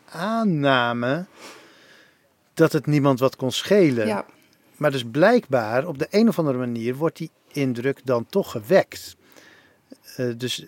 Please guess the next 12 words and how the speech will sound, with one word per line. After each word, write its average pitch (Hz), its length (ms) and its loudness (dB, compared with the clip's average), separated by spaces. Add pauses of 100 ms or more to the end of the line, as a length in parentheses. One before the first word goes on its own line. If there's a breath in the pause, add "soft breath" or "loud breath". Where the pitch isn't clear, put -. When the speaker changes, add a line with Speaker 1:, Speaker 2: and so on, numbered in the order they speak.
Speaker 1:
eh, - 140 -8
want, 131 280 -6
want 151 180 -2
ik 180 100 -6
kan 165 140 6
me 135 80 4
ook 170 140 6
niet 151 160 0
voorstellen 123 560 -2
dat, 123 120 -6 (120)
dat 127 420 -6
mensen 131 680 -2